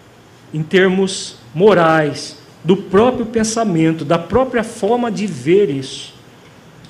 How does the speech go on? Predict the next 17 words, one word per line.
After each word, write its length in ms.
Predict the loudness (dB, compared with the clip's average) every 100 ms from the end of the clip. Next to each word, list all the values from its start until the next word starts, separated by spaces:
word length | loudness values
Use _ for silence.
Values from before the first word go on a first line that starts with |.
| -20 -8
Porque 600 | -2 -2 -2 -2 -2 -2 -10 -20 -20 -20 -20 -20 -20 -10
aquele 540 | -6 -6 -4 -2 0 -2
que 120 | -4
está 320 | -6 -2 -4
sofrendo 960 | -2 -4 -6 -6 -2 2 2 0 -4 -8 -12 -20 -20 -12
as 160 | -8 -4
consequências 1200 | -2 0 0 -4 -2 0 0 -2 -4 -8 -8 -16 -20 -16 -4
do 320 | 2 6 6
egoísmo 760 | 4 2 2 2 2 0 -4 -6
passado, 840 | -6 -8 -6 -4 -2 -4 -8 -14 -16 -20 -20 -12
o 80 | -10
que 140 | -4 -2
está, 300 | 0 -2 -2 -6 -10 -6
o 100 | -6
que 140 | -4 -6
está 260 | -2 2
ocorrendo? 760 | 2 0 -2 -2 -4 -6 -10